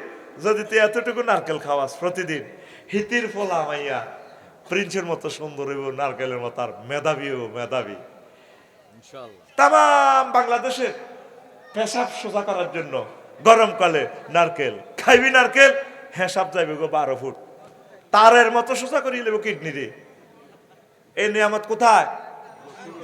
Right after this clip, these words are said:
Speaker 1: কোথায়? নারকেলের বাড়ি কোথায়? কোথায়? কথা কও, I love লক্ষ্মীপুর and নোয়াখালী। তাইলে আবার বুঝিস না, রফিকুল্লাহ যে প্রেম করছে নোয়াখালীর লগে, প্রেম ঠিক আছে নি?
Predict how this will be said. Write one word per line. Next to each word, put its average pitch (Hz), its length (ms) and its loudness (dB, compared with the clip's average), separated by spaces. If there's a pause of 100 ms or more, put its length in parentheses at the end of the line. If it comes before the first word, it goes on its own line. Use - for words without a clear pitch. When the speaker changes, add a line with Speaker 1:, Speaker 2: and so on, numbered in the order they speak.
(280)
Speaker 1:
কোথায়? 269 420 12 (840)
নারকেলের 262 440 10
বাড়ি 277 180 8
কোথায়? 311 440 10 (880)
কোথায়? 349 460 12 (960)
কথা 247 240 6
কও, 247 200 2
I 247 140 8 (140)
love 277 180 8 (1080)
লক্ষ্মীপুর 302 560 8 (760)
and 349 320 12 (960)
নোয়াখালী। 135 640 0 (920)
তাইলে 180 280 2
আবার 180 280 4 (180)
বুঝিস 214 340 -2
না, 147 200 -2
রফিকুল্লাহ 185 540 -4
যে 196 120 -4
প্রেম 185 340 -4
করছে 170 280 -8
নোয়াখালীর 151 460 -4
লগে, 147 220 -6
প্রেম 180 240 -2
ঠিক 208 220 -2
আছে 170 200 -2
নি? 139 120 -12